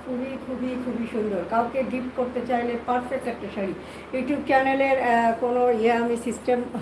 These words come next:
বুঝতে পারি না। একবার দেখি বিশ পঁচিশ জন, একবার পাঁচ দশ জন, একবার একজন, আবার এক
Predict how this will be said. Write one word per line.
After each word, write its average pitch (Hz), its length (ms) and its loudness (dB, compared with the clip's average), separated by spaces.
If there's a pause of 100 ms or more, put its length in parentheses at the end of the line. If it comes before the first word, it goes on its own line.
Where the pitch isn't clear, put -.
(240)
বুঝতে 247 260 0
পারি 220 280 4
না। 233 180 2
একবার 226 480 2
দেখি 220 320 0 (400)
বিশ 240 200 0
পঁচিশ 240 320 2
জন, 240 200 8
একবার 208 380 2
পাঁচ 208 160 4 (120)
দশ 208 180 6 (100)
জন, 240 160 2
একবার 214 360 2
একজন, 208 460 4 (220)
আবার 226 320 2 (140)
এক 233 220 4